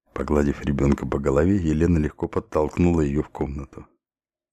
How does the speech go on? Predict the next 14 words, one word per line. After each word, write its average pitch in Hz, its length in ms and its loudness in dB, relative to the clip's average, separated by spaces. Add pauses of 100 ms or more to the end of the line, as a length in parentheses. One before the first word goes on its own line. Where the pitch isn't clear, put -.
(1080)
Девочка - 580 -4
вошла 71 380 -4
медленно, 92 760 0 (480)
осматриваясь 73 800 -4
по - 140 -8
сторонам, 69 680 -4 (880)
осторожно - 600 -6
трогала 67 440 0
игрушки, 80 680 -2 (560)
обогнула 80 540 0
белый 69 340 -2
ковер 87 420 0
по - 220 -8
полу, 90 480 -6